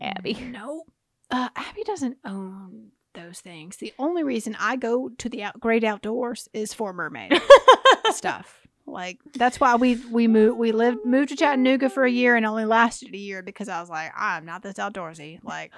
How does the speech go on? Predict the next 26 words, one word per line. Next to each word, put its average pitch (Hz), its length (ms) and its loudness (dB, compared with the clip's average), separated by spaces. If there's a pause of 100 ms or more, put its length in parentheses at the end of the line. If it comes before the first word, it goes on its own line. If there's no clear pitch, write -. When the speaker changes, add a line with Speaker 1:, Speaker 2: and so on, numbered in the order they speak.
Speaker 2:
I 196 120 -10
don't 196 120 -12
have 196 80 -16
time 180 480 -10
to, 165 280 -16
like, 165 200 -20
go 160 160 -16
hiking 170 680 -20
every 143 180 -20
weekend." 135 460 -20
Like, - 160 -20 (680)
where's 262 260 4
Speaker 1:
You 302 60 2
Speaker 2:
the - 40 2
Speaker 1:
know - 40 0
what - 100 0
I'm 151 120 0
Speaker 2:
Sephora? 139 160 -6
Speaker 1:
doing 143 140 -8
next 151 220 -6
weekend? 170 380 -10 (400)
Speaker 2:
Are 302 80 2
you 277 100 2
going 254 140 4
to 247 80 0
Chattanooga? 262 500 -2